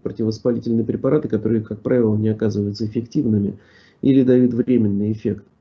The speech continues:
А в основном эта болезненность, она связана не с суставными, не с мышечными болями, это абдоминальные боли.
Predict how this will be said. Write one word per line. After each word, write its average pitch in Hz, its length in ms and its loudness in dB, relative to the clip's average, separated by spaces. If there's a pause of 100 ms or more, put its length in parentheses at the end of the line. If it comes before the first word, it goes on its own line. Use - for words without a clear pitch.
(680)
А 113 220 0
в 123 60 -2
основном 139 420 2
эта 147 120 2
болезненность, 143 800 0
она 135 320 0
связана 131 600 0
не 127 420 2
с 123 100 -8
суставными, 127 720 0
не 107 180 2
с 107 100 -8
мышечными 139 520 -2
болями, 113 480 2
это 127 340 0
абдоминальные 117 760 2
боли. 113 420 0